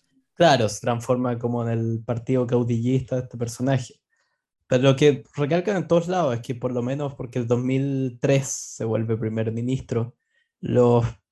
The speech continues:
por lo menos durante los dos mil y hasta más o menos mediados de los dos mil diez, el tipo le estaba yendo bastante bien. Se tenía buen, súper crecimiento económico, o sea, como, eh, más o menos el hecho, no sé qué nivel está Turquía como en las economías del mundo, pero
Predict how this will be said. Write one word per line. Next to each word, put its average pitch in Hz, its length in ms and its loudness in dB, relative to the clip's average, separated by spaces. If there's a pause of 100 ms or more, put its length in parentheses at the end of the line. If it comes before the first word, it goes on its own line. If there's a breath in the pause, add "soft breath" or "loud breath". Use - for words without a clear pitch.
(140)
por 120 420 2
lo 117 120 4
menos 156 280 2
durante 180 360 2
los 147 160 0
dos 123 160 -2
mil 131 340 -2
y 107 60 -2
hasta 113 220 -6
más 110 140 -4
o 110 40 -4
menos 127 240 -2
mediados 113 560 -2
de 139 60 -2
los 123 180 -4
dos 120 100 -6
mil 127 240 -6
diez, 139 380 0 (580)
el 120 180 -2
tipo 226 380 -6 (100)
le 120 140 -2
estaba 143 260 2
yendo 143 260 2
bastante 131 380 -2
bien. 147 440 -4
Se - 180 -12
tenía 127 320 0
buen, 127 340 2
súper 135 380 -2
crecimiento 127 560 -4
económico, 135 560 -2
o 120 60 0
sea, 123 320 -4
como, 107 260 -8
eh, 110 100 -10
más 113 200 -2
o - 20 0
menos 120 260 0
el 113 120 0
hecho, 113 200 -2
no 120 160 -2
sé 165 280 -2
qué 170 100 0
nivel 131 360 0
está 110 260 -6
Turquía 113 560 -2
como 107 180 -8
en 107 60 -6
las 110 160 -4
economías 110 480 -4
del 107 140 -2
mundo, 123 280 0
pero 113 240 0